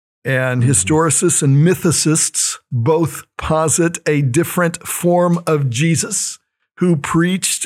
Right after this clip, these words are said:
Speaker 1: uh, a different gospel and preceded the Gospels' version of Jesus. So they do academic acrobatics, uh, to monetize their YouTube conspiracies in effect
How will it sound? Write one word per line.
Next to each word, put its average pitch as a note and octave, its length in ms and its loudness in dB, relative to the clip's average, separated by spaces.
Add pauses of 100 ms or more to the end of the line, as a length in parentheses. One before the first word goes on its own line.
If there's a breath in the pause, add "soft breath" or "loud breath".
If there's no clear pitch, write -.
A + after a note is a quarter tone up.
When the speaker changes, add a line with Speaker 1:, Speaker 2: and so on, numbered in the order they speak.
Speaker 1:
uh, C#3+ 500 -2
a D3 260 2
different E3+ 520 0
gospel D#3 540 -4
and D3+ 200 -6
preceded E3+ 920 0 (300 loud breath)
the D3+ 180 4
Gospels' C#3+ 600 0
version D3+ 580 0
of C#3 280 0
Jesus. C3+ 440 0
So F#3 160 -2
they G3 140 0
do G3 280 0
academic E3+ 680 -2
acrobatics, D3+ 880 -4 (640 loud breath)
uh, D3 260 0
to - 140 0
monetize D#3 1040 2
their D#3+ 400 2
YouTube E3 960 0
conspiracies D#3+ 880 0
in C#3+ 180 0
effect C3 560 -6